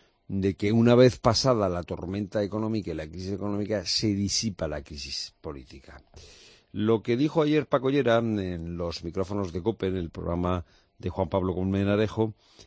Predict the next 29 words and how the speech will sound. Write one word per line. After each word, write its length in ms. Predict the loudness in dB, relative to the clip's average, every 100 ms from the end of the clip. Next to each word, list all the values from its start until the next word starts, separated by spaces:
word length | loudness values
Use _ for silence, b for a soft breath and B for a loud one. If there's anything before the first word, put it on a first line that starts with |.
| b
es 160 | -8 -2
que 140 | 2
la 160 | 4 2
crisis 420 | -2 -4 -4 -2
institucional, 840 | -2 -2 -4 -6 -4 -4 -2 0 0
la 100 | -2
crisis 280 | -6 -10
política 420 | -4 -4 -4 -4 -4
es 120 | -4
anterior 440 | -6 -4 -4 -4
a 260 | -4 -4 -6
la 160 | -6
económica 720 | -10 -10 -14 -16 -20 -20 -20 _ _ _ b b -10
y 100 | -8
que 300 | 2 4 2 B B B B B -10
no 680 | -2 0 2 4 6 6 4 -2
se 240 | 2 4
va 220 | 6 4
a 40 | 4
resolver 580 | 0 0 0 4 2
la 160 | 2 -6
crisis 320 | -6 -10 -8
institucional 800 | -6 -8 -10 -8 -4 -4 -4 -6
con 200 | -4 -2
una 200 | -2 -4
mejora 380 | -6 -10 -10 -10
de 100 | -10
la 100 | -12
economía. 600 | -14 -16 -18 -18 -20